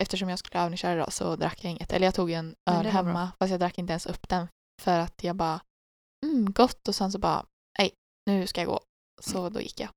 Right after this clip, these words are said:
Speaker 1: Och, eh, och gud vilken, alltså, ångest det var utanför. Det var Urban Eye på verket.
Speaker 2: Mm, just det, jag hörde om
Speaker 1: Och,
Speaker 2: det.
Speaker 1: ja, jag har aldrig, jag har aldrig vetat om det förut, liksom. Och så, ehm,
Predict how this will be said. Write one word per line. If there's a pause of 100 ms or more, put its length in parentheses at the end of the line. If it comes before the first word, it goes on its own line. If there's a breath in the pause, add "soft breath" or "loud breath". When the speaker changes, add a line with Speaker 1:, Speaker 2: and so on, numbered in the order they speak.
(880 loud breath)
Speaker 1:
Och,
eh, (500)
och
gud
vilken, (440)
alltså, (600)
ångest
det
var
utanför.
Det
var (320)
Urban
Eye
på
verket. (760)
Speaker 2:
Mm,
just
det,
jag
hörde
om
Speaker 1:
Och,
Speaker 2:
det. (240)
Speaker 1:
ja,
jag
har
aldrig,
jag
har
aldrig
vetat
om
det
förut,
liksom. (1500 loud breath)
Och
så,
ehm,